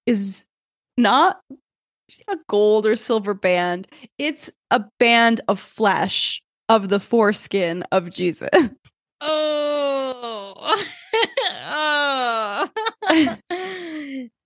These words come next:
Speaker 2: Oh. Sorry.
Speaker 1: <laughs>
Speaker 2: I'm just, can you, like, envision that right now? Like,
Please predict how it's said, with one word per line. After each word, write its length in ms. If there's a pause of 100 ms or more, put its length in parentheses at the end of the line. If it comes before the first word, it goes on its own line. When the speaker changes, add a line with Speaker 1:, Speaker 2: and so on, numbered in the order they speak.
(160)
Speaker 2:
Oh. 1120
Sorry. 420 (300)
Speaker 1:
<laughs> 300
Speaker 2:
I'm 200
just, 240 (1080)
can 160
you, 200
like, 320
envision 600
that 280
right 180
now? 360
Like, 220